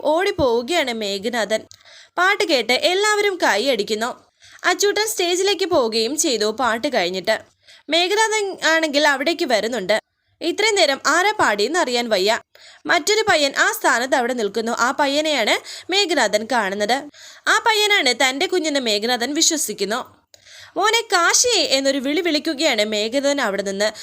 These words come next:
എല്ലാവരും മേഘനാഥനെ തിരിഞ്ഞു നോക്കുന്നുണ്ട്. മേഘനാഥൻ ഓടി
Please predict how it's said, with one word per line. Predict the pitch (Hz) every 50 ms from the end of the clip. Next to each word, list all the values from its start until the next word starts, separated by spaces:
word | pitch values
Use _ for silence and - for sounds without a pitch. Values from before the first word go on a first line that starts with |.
| - - -
എല്ലാവരും | - 302 349 392 415 440 415 320 302 294 294 277
മേഘനാഥനെ | 254 240 233 262 285 311 294 247 226 208 220 277
തിരിഞ്ഞു | 277 349 339 339 339 370
നോക്കുന്നുണ്ട്. | 339 247 214 208 311 285 240 220 196 185 214 - - - - - - -
മേഘനാഥൻ | 247 254 247 247 247 254 240 214 208 226 214 -
ഓടി | 247 254 240 220 277